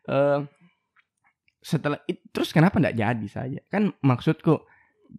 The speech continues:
artinya bisa dong. Si anak ini.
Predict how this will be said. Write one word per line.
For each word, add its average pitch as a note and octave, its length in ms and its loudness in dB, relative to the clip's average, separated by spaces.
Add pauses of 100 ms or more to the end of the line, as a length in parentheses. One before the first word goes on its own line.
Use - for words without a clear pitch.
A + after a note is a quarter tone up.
(260)
artinya E3+ 400 4
bisa C#3+ 380 2
dong. F#2+ 400 -8 (760)
Si - 220 0
anak A2+ 240 2
ini. A#2 220 -2